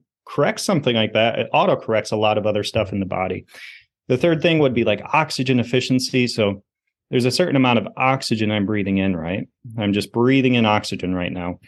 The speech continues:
And you can measure that, but it's not telling you how well your cells are using that oxygen to convert it to energy, because they require oxygen to convert that to energy.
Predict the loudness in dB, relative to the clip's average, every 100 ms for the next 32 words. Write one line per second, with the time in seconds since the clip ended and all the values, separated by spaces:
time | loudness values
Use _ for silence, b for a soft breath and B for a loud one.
0 | b b b _ _ _ _ -2 2 2
1 | 2 2 2 2 2 0 0 -2 0 0
2 | 0 -2 0 2 2 2 0 0 0 2
3 | 0 0 0 -4 0 2 2 2 -4 -6
4 | -4 0 2 2 2 2 0 -2 -4 -4
5 | -4 -2 -2 -2 -2 0 2 0 -2 -6
6 | -2 0 0 -2 -6 -6 -6 -4 0 0
7 | -2 -6 -2 2 4 2 0 2 2 2
8 | -2 -6 -4 -4 -4 -10 -2 0 2 0
9 | 0 0 -2 -6 -6 -4 -4 -6 -10